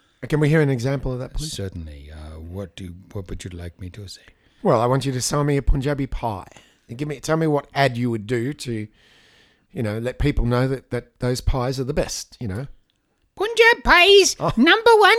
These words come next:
Speaker 3: in the country. You like a pie? You like our pie?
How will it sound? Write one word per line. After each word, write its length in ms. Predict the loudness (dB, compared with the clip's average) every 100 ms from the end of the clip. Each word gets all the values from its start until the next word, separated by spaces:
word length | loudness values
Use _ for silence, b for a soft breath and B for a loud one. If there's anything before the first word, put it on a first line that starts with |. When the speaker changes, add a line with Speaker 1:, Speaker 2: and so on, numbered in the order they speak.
| 6
Speaker 3:
in 80 | 6 2
the 60 |
country. 680 | 4 2 6 8 10 10 B B B
You 220 | 6 8
like 220 | 8 6
a 100 | 2
pie? 520 | 4 6 8 8 6 2
You 200 | 8 10 10
like 200 | 8 8
our 200 | 6 8
pie? 300 | 6 6